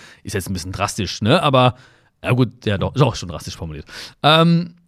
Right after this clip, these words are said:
aber wenn du natürlich sagst, okay, da vorne, wenn du einen Zaun hinbaust, dann wissen die, okay, hier ist, ne, hier muss ich aufpassen, beziehungsweise erstmal muss ich da reingelassen werden. Und das ist ja auch Selbstliebe wiederum. Und, ähm,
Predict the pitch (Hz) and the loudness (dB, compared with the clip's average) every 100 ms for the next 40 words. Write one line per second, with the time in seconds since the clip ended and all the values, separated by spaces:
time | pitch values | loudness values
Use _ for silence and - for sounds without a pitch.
0 | _ _ 143 160 170 220 185 175 156 147 | _ _ 4 6 6 6 4 2 0 0
1 | 165 - - 156 135 147 165 180 127 131 | -2 -4 0 2 4 4 4 2 2 2
2 | 120 - 160 135 98 87 113 - - - | 2 -2 -2 0 0 2 2 2 -6 -20
3 | _ _ - 113 147 - 202 202 - - | _ _ -4 0 0 2 2 2 0 0
4 | 180 247 - - - - 156 202 196 - | 0 0 -6 -18 -20 0 2 2 0 -2
5 | - _ _ _ _ _ _ _ - 202 | -8 _ _ _ _ _ _ _ 2 4
6 | 233 175 175 160 175 - 87 95 98 - | 4 2 2 2 0 -2 -4 -4 -2 0
7 | 143 117 127 - 117 143 139 123 131 113 | 0 0 -2 -2 -6 -4 -2 -2 -2 -4
8 | 107 98 139 117 85 - 85 76 69 80 | -2 0 2 2 0 -4 -6 -8 -12 -18
9 | _ _ _ _ _ _ _ _ 160 110 | _ _ _ _ _ _ _ _ -10 -6
10 | 135 - 147 107 143 135 - 87 85 - | -4 -2 0 2 0 0 -4 -8 -8 -12
11 | 80 78 _ - - - - - 113 110 | -14 -16 _ -20 -20 -20 -20 -4 0 0
12 | 104 98 101 92 | 0 -2 -2 -4